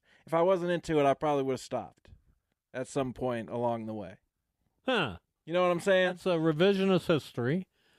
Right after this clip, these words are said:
Speaker 2: but that's okay.
Speaker 1: It is?
Speaker 2: Yeah, a little bit.
Speaker 1: Wow.
Speaker 2: A little bit.
Speaker 1: Well,
Speaker 2: But you have put together a nice spreadsheet, and we appreciate it.
Speaker 1: It is nice. Thank you.
Speaker 2: Uh, so good to catch up with Coach Martin. Uh, later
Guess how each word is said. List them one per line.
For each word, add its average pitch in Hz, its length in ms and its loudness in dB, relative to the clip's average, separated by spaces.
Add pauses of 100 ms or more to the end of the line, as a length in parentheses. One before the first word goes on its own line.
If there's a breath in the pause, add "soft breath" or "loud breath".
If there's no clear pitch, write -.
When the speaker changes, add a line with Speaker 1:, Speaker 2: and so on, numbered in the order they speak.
(140)
Speaker 2:
but 196 120 -2
that's 240 240 2
okay. 269 500 2
Speaker 1:
It 151 80 -2
is? 285 460 0
Speaker 2:
Yeah, 294 240 0
a - 20 -2
little 214 240 2
bit. 147 320 4 (160)
Speaker 1:
Wow. 139 460 -4 (380)
Speaker 2:
A 311 40 -6
little 233 260 4
bit. 143 340 2 (340)
Speaker 1:
Well, 143 240 -2
Speaker 2:
But 214 120 -6
you 247 80 0
have 262 180 0
put 220 200 2
together 190 360 2
a 170 40 2
nice 170 340 2
spreadsheet, 135 680 0
and 151 340 -2
we 156 140 4
appreciate 117 680 -2
it. 131 160 -6
Speaker 1:
It 220 100 -8
is 160 160 -2
nice. 107 300 -10
Thank 143 320 -8
you. - 60 -16
Speaker 2:
Uh, 143 240 2
so 165 540 2 (120)
good 180 220 2
to 175 100 2
catch 185 400 -2
up 165 220 2
with 151 180 0 (580)
Coach 160 280 0
Martin. 151 520 2 (440)
Uh, 123 160 4
later 156 500 4